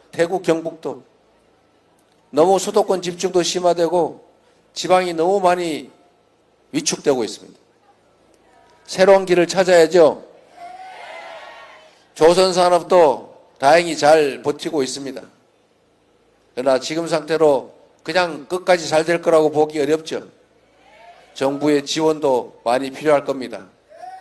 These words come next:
그리고 거기에 더해서 긴 안목으로 새로운 길을 찾아야죠. 여러분, 지도를, 지구의, 지구를 한번 꺼내서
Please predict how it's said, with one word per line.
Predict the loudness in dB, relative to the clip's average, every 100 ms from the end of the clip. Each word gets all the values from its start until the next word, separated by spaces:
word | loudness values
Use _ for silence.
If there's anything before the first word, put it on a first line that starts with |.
| -20 -20 _ _ _ _ _ _ _ _ -20 -20 _ _
그리고 | 0 4 6 6 4 -2 -14 _ _ _ _ _ 0
거기에 | 0 2 0
더해서 | 2 2 2 2 2 0 -6 -20 _ _ _ _ _ _ -12
긴 | -2 -2 0
안목으로 | 0 0 2 4 6 8 6 4 -2
새로운 | -6 0 2 2
길을 | 2 0
찾아야죠. | 0 -4 -2 -2 -4 -8 -20 _ _ _ _ _ _ _ _ _ _ _ _ _ _ _ _ _ _ _ -2
여러분, | 0 2 0 -6 -16 _ _ _ _ _ _ _ _ _ _ _ _ -12
지도를, | -8 0 2 2 -2
지구의, | -4 -4 -2 -2 -2 -4 -6 -10
지구를 | -12 -6 -2 0 0
한번 | -2 -6 -8
꺼내서 | -6 -4 -4 -4 -6 -10